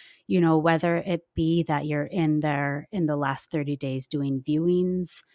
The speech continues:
that might be the time when you're, you know, looking around and seeing, "Oh God, this place is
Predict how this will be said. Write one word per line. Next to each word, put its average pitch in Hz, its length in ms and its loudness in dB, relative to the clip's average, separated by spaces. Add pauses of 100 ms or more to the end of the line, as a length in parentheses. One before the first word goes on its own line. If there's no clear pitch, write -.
(240)
that 143 160 -2
might 147 180 0
be 165 160 -2
the 151 140 -4
time 147 280 -4
when 151 160 0
you're, 147 300 -4
you 185 180 -6
know, 147 120 2
looking 147 320 -4
around 143 400 0
and 135 180 -2
seeing, 135 500 -2
"Oh 151 140 -2
God, 135 220 -8
this 135 120 -10
place - 240 -12
is 117 160 -12